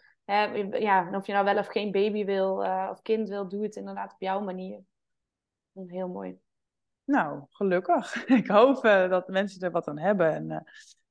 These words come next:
Speaker 2: en voor zichzelf
Speaker 1: Ja.
Speaker 2: gewoon ook gaan nadenken. Inderdaad, wat wil ik en hoe kan ik dat bereiken?
Speaker 1: Absoluut. Wil jij nog eventjes benoemen waar jij, eh, op dit moment te vinden bent? Ja, je hebt,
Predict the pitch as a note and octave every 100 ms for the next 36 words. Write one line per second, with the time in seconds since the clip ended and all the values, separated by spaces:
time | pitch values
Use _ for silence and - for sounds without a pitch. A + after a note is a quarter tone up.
0 | _ _ - A3 A3 C4+ C4 - A#3 A3
1 | G#3+ F#3+ F3+ F#3+ E3+ F3+ F#3+ F3 E3+ F3+
2 | F3+ F#3+ D#3+ F3 E3+ D#3+ F#3 G3 - _
3 | _ - E3 C3+ G3+ G3 - F3+ D#3+ D#3+
4 | D3+ F3+ A3 A3 D3+ - _ _ _ _
5 | _ _ _ _ _ - G#3+ - A3 G#3
6 | G#3 - _ _ - _ _ A#3 C4+ C#4+
7 | D4+ D4 - C4 C4 A3 A#3 A#3+ C4+ B3
8 | G#3 G#3+ A3 G#3+ G#3 G#3 G3+ G3 - -
9 | A3+ A#3 G#3+ G3+ F3+ D#3+ G#3 A#3+ G#3 -
10 | D4+ C#4+ G#3 F#3+ F#3+ -